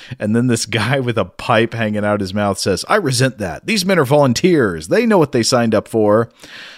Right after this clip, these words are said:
Uh, so begins the philosophical conflict, and it, it seems the situation of this film is that the consensus of scientists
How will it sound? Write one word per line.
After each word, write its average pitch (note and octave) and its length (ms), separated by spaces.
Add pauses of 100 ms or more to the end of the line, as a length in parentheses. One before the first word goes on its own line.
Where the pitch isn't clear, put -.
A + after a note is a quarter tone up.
(160)
Uh, A#2 340
so G3+ 260
begins C#3 600
the A#2 100
philosophical G#2 760
conflict, E2 680
and F#2 340
it, A#2 280 (100)
it A#2 140 (160)
seems G#3+ 540 (300)
the A2+ 520 (500)
situation D3 720
of A#2 140
this A2+ 160
film F2 540 (840)
is B2+ 200
that C3+ 140
the B2+ 100
consensus E3+ 640
of B2+ 120
scientists G#2 840